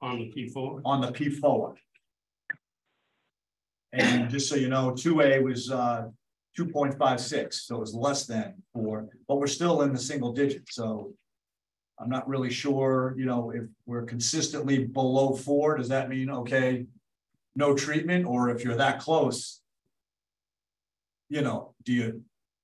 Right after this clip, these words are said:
Speaker 2: put in treatment as a just in case you have it, in case your numbers change? So I think we're just gonna have to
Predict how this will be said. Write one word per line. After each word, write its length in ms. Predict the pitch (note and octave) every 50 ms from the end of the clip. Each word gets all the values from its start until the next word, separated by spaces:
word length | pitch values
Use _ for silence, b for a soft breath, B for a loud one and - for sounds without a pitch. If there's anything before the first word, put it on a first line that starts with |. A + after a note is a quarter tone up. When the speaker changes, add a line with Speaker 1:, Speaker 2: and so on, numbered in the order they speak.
| _ _ _ _ _ _ _ _ _ _ _ _ _ _ _ _ _ _ _ _ _
Speaker 2:
put 120 | D3+ D3 C#3
in 100 | C3+ B2
treatment 540 | A#2 C#3+ D3+ D3+ C#3 C#3 C3+ B2 A2 - - _ _
as 180 | B2 B2+ A#2+ A2
a 60 | A2
just 280 | G#2+ B2 C3 A#2+ - B2
in 80 | A2
case 500 | A2+ B2 B2+ A#2+ A2+ - - - - _ _ _ _ _
you 100 | A2 A2
have 300 | G#2+ G#2 A#2+ A2+ G2 -
it, 100 | - - _ _ _ _ _ - _ _ -
in 140 | A2+ A2+
case 240 | A#2 A2+ - - -
your 80 | A#2+ A2+
numbers 300 | A2 A2+ A2 G#2+ - -
change? 460 | - - A#2 G#2+ - - - - -
So 200 | - A2+ G#2+ G#2+
I 140 | G#2+ - -
think 240 | F#2 F2+ - A2+ A2+
we're 80 | - -
just 200 | A2 A2 - -
gonna 120 | A2+ A2
have 220 | A2 A2 G#2+ G#2+ -
to 220 | A#2 G#2+ G2 F#2